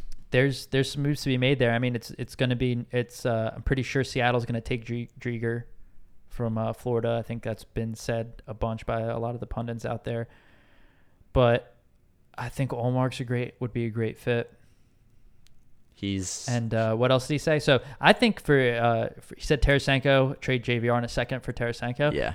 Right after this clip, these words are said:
Speaker 2: that's
Speaker 1: don't
Speaker 2: not
Speaker 1: even think you need, I think that can be a one for one. I don't think you need to throw the pick in there 'cause we're
Speaker 2: Probably.
Speaker 1: getting damaged goods, and, you know, Tarasenko's making seven point five. And J V R's making seven.
Speaker 2: Yeah.
Speaker 1: So, I mean, maybe we, we, we put in the pick and they retain a little bit of salary, but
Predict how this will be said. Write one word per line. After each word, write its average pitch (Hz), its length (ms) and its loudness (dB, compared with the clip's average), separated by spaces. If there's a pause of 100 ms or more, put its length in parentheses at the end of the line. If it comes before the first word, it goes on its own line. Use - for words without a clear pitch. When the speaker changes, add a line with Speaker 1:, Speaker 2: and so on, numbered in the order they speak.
(100)
Speaker 2:
that's 143 160 2
Speaker 1:
don't 135 80 6
Speaker 2:
not 92 60 4
Speaker 1:
even 123 160 -2
think 123 180 -2
you 120 60 -2
need, 123 260 -4
I 127 60 0
think 143 180 -2
that 127 160 4
can 131 100 0
be 120 100 4
a 113 60 2
one 113 180 0
for 117 140 -2
one. 113 200 0
I - 40 -2
don't 113 140 -2
think 123 180 -6
you 117 40 -8
need 120 120 -6
to 117 60 -18
throw 123 160 -4
the 110 100 -6
pick - 220 -4
in 151 80 -2
there 139 240 0 (300)
'cause - 80 -12
we're 85 140 4
Speaker 2:
Probably. 127 140 4
Speaker 1:
getting 120 300 4
damaged 113 460 -2
goods, 120 380 0 (100)
and, 107 420 -2 (560)
you 120 140 -2
know, 107 240 -8 (500)
Tarasenko's 139 440 6
making 127 200 2
seven 117 280 2
point 120 200 -2
five. 117 400 2 (600)
And 117 280 -4 (120)
J 120 180 2
V 120 120 2
R's 117 140 2
making 113 300 -4
seven. 117 320 -2
Speaker 2:
Yeah. - 80 0
Speaker 1:
So, 117 160 0
I 135 80 2
mean, 139 140 2
maybe 139 260 6
we, 143 260 0
we, 127 320 0 (480)
we 135 100 2
put 151 200 6
in 131 80 6
the 123 80 2
pick 147 260 4
and 127 160 -2
they 123 100 4
retain 127 320 4
a 123 60 2
little 131 160 4
bit 120 120 4
of 110 80 -4
salary, 180 480 4
but 160 100 4